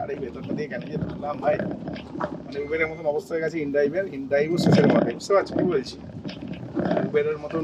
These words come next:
অবস্থা হয়ে গেছে ইন ড্রাইভের, ইন ড্রাইভও শেষের পথে, চলছে,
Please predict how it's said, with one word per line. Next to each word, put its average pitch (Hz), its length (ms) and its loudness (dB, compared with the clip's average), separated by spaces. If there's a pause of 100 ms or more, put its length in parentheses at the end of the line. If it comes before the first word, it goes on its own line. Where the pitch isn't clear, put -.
অবস্থা 143 260 -6
হয়ে 147 140 2
গেছে 151 140 -2 (140)
ইন 139 120 -8
ড্রাইভের, 143 340 4 (100)
ইন - 140 0
ড্রাইভও 143 380 0
শেষের 139 320 -6
পথে, 214 240 4 (1160)
চলছে, 165 360 6